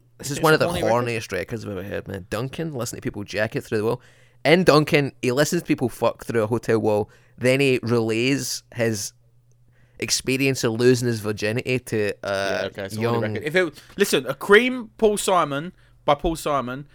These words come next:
Speaker 2: for twenty buckaroonies from the bop shop, you better believe I'm taking that home.
Speaker 1: Right, it's black though.
Speaker 2: Mm.
Speaker 1: It's just a normal record.
Speaker 2: I take it up to the bop shop, uh, cashier and say, "Do you have this in cream?"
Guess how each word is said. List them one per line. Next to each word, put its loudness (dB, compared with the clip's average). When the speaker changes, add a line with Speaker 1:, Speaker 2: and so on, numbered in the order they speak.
Speaker 2:
for -12
twenty 0
buckaroonies 0
from -8
the -4
bop -2
shop, -4
you -10
better 2
believe 0
I'm -8
taking -2
that -2
home. -2
Speaker 1:
Right, 0
it's -6
black -8
though. -14
Speaker 2:
Mm. -10
Speaker 1:
It's -10
just -4
a 0
normal -2
record. -10
Speaker 2:
I 2
take 6
it 4
up 2
to -10
the -6
bop -2
shop, -4
uh, 2
cashier -4
and -8
say, -4
"Do -14
you -8
have -8
this -12
in -14
cream?" -14